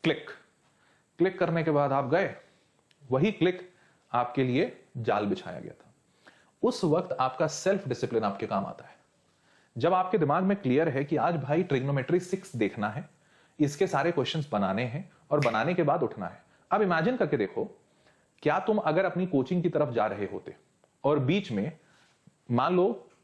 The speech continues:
बीच में क्या, कोचिंग जहां पे तुम हो, कोचिंग में जैसे ही तुम एंटर करने वाले हो, बाजू से आलिया आके बोलते, "हाय," तो क्या तुम रुक जाते और तुम बोलते, "अरे, अरे,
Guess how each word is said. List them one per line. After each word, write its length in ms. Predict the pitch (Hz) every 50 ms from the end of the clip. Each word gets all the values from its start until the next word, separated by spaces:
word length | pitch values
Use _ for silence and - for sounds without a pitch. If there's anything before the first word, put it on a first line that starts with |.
| - -
बीच 240 | 135 160 208 196 -
में 120 | 196 165 139
क्या, 100 | - -
कोचिंग 440 | - - 165 160 156 214 208 190
जहां 180 | 151 143 151 160
पे 80 | - 226
तुम 140 | - 151
हो, 360 | 135 117 101 113 185 - - - _ _
कोचिंग 280 | - 135 131 - 190 196
में 80 | 196 170
जैसे 200 | 160 143 170 202
ही 60 | 202
तुम 100 | 214 180
एंटर 180 | 151 147 170
करने 220 | 180 185 175 165 170
वाले 200 | 156 139 131 123
हो, 200 | 123 180 240 - - _ _ - 135
बाजू 280 | 156 160 185 202 240
से 100 | - 240
आलिया 300 | 214 185 180 196 208 196
आके 120 | 196 190 190
बोलते, 200 | 190 196 202 185
"हाय," 580 | 143 170 175 202 214 202 196 196 196 190 190 196 - - _ _ _ _ _ _ _ _ -
तो 80 | 147
क्या 100 | 143 175
तुम 180 | 175 196 196 160
रुक 180 | 147 185 180 165
जाते 280 | 156 156 151 151 175
और 80 | 170 156
तुम 100 | 165 160
बोलते, 160 | 160 160 180
"अरे, 420 | 180 - - - 190 214 240 247
अरे, 260 | 233 233 220 - -